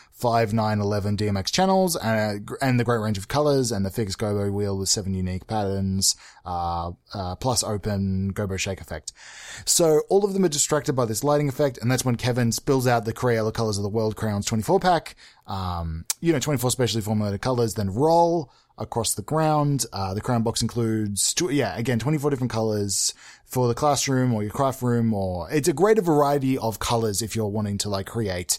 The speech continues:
uh, it's specifically used for, like, skin tone. So it includes almond, golden, rose, uh, deepest almond, medium golden, and light rose. They're non-toxic and suitable for ages three plus. So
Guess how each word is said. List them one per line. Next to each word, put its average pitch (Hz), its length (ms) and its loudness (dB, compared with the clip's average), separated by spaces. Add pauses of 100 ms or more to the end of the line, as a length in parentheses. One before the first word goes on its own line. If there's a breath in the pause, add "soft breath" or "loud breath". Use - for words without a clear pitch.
(240 loud breath)
uh, 95 160 -8
it's 127 80 -10
specifically 196 400 0
used 131 160 2
for, 120 60 -2
like, 104 140 -2
skin 110 240 0
tone. 90 280 -4
So 110 120 0
it - 20 0
includes 104 260 -2
almond, 110 460 0
golden, 101 420 0
rose, 95 460 0 (320 loud breath)
uh, 95 200 -4
deepest 147 380 0
almond, 110 440 2
medium 104 240 0
golden, 90 280 -4
and 87 140 -2
light 117 180 0
rose. 117 320 0 (240 loud breath)
They're 120 160 0
non-toxic 127 560 0
and 110 100 0
suitable 110 360 0
for 98 100 -6
ages 95 280 -4
three 101 180 -2
plus. 147 320 0
So 113 180 0